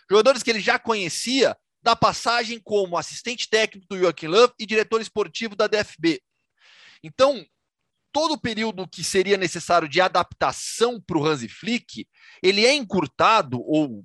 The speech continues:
praticamente, é, é, é, excluído, porque ele já conhece todos esses jogadores, incluindo os da base, os jovens,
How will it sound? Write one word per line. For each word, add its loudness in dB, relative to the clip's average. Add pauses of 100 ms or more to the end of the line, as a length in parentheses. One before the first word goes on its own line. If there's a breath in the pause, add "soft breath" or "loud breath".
(120)
praticamente, -6
é, -8
é, -4
é, -6
excluído, -2 (340 soft breath)
porque -4
ele 0
já 2
conhece 0
todos 0
esses -8
jogadores, -4
incluindo -8
os -6
da 4
base, 4
os -6
jovens, 0